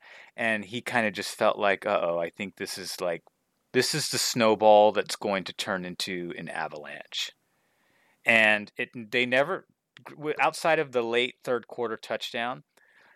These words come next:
Green Bay never really recovered from the opening sack fumble. Listen, listen to this line.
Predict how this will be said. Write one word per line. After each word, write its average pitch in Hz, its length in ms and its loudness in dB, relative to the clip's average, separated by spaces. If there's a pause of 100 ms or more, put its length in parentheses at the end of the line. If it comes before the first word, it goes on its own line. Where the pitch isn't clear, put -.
(180)
Green 131 200 0
Bay 127 200 4
never 110 360 -2
really 101 260 -4
recovered 95 600 -4
from 90 400 -8
the 95 180 -18
opening 92 540 -8
sack - 380 -4
fumble. 90 480 -12 (560)
Listen, 135 280 -8
listen 175 340 -4
to 151 120 -6
this 131 240 -4
line. 101 440 0